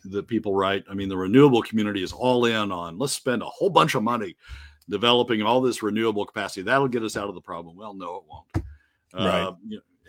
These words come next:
Speaker 1: and, and, you know, Wielechowski's all in on, "Let's force the oil companies, force the oil companies to, to invest more to develop additional supply." Uh, and, you know, that'll get us out of the problem. No, it won't.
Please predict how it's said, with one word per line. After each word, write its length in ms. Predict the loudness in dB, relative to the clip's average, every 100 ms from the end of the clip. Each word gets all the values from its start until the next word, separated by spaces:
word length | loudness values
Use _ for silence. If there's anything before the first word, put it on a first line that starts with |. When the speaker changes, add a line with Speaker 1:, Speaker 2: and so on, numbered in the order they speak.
| -10
Speaker 1:
and, 160 | -8
and, 280 | -6 -6 -6
you 100 | -8
know, 200 | -8 -8
Wielechowski's 640 | -2 0 2 2 0 -2 -4
all 260 | -2 -2
in 240 | -2 -4 -6
on, 420 | -10 -10 -8 -6
"Let's 180 | -4 -4
force 380 | -2 4 4 4
the 120 | 2
oil 200 | 2 0
companies, 340 | -4 -10 -12
force 480 | -18 -2 2 2 2
the 160 | -10 -8
oil 180 | -6 -6
companies 460 | -10 -20 _ -20 _ -20 -20 -20 _ _ -8
to, 340 | -4 -2 -4
to 180 | -4 -4
invest 400 | -2 -2 -2 -4
more 180 | -6 -6
to 140 | -8
develop 400 | -10 -6 -6 -8
additional 420 | -8 -8 -10 -14
supply." 480 | -14 -16 -16 -14 -16 -18 _ _ _ _ -10
Uh, 380 | -6 -4 -6 -8
and, 220 | -14 -14 -14
you 120 | -16 -14
know, 160 | -6
that'll 240 | 2 4 4
get 140 | 0
us 140 | -6
out 100 | -8
of 60 | -10
the 40 |
problem. 320 | -12 -14 -14 -18 _
No, 120 | -18
it 60 | -18
won't. 240 | -20 -20